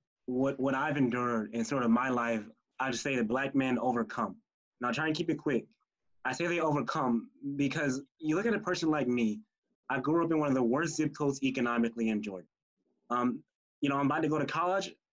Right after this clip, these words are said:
Statistically, I'm supposed to be in a prison cell. So every single statistic, every single number, every single fact, every single figure from, from, from where I was born and from where I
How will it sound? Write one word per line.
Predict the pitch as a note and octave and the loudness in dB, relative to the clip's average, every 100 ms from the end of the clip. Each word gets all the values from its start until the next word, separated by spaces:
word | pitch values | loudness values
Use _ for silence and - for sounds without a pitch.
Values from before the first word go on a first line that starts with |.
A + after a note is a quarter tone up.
| _ | _
Statistically, | - D3+ D#3 G#3+ G#3+ G#3 | -8 -6 -4 -2 0 0
I'm | F#3 | -2
supposed | C#3+ E3 - | -2 -8 -10
to | C#3+ | -2
be | C#3+ | 2
in | C3 | 2
a | |
prison | A#2 - C3 G#2+ | 0 -2 0 -2
cell. | - E2 - _ _ _ _ - | -6 -14 -16 _ _ _ _ -6
So | E3+ | -2
every | D3+ E3 G#3+ | 0 0 0
single | G#3 G#3 F#3+ | 2 4 4
statistic, | F3 D#3 - E3+ D#3+ D#3+ D#3 | 2 -2 -2 -6 -2 -2 -2
every | D#3 F#3 | 0 0
single | - F#3 D#3+ | 2 2 4
number, | D3+ D#3+ D#3 | 4 2 0
every | D3 F3 | 2 2
single | F#3 D#3+ | 4 2
fact, | D#3 D#3 D3+ | 0 -2 0
every | F3+ | 0
single | F#3+ F3 | 2 2
figure | - - G#3 A#2+ A2 - _ _ _ | 2 -2 0 0 0 -6 _ _ _
from, | - D#3 C3 | -2 0 0
from, | D3 C#3+ | 0 0
from | C3 C3+ | 2 0
where | C3 F#3+ | 0 2
I | |
was | F#3 D#3+ | 2 0
born | B2 D3 | 0 0
and | D3 | 0
from | C3 | 2
where | |
I | D3+ | 2